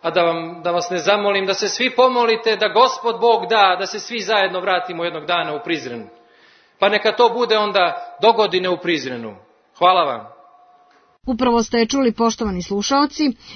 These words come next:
Speaker 2: predavanje koje je održano tridesetog jula u manastiru Ostrogu na temu Vjersko obrazovanje kao neophodan uslov za cjelosno obrazovanje.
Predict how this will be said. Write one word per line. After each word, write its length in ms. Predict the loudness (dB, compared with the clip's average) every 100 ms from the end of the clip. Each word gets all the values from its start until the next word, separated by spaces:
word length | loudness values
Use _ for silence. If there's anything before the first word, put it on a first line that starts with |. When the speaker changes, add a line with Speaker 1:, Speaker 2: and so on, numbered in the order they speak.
| -14
Speaker 2:
predavanje 840 | -2 0 2 2 4 2 2 2 0
koje 280 | 0 2 4
je 80 | 4
održano 500 | 2 0 0 0 0
tridesetog 680 | -2 -2 -2 -2 -2 0 2
jula 680 | 2 4 4 4 6 4 4 -6 -20 -20 -6
u 280 | 0 0 2
manastiru 1000 | 4 6 4 2 0 -2 0 2 2 -2 -4
Ostrogu 760 | -2 -2 -2 -2 -2 2 2 0 -6 -20 -20 -2
na 320 | 2 6 4
temu 720 | 2 0 4 4 6 6 4 4
Vjersko 560 | 4 4 0 -2 0
obrazovanje 760 | 2 2 2 2 4 4 4 2
kao 300 | 2 4 6
neophodan 760 | 4 4 0 -2 -2 2 4
uslov 380 | 4 2 0 -2
za 380 | 0 2 2 2
cjelosno 600 | -2 -2 -2 -4 -4 -6 -4
obrazovanje. 720 | 0 0 0 0 0 -2 -6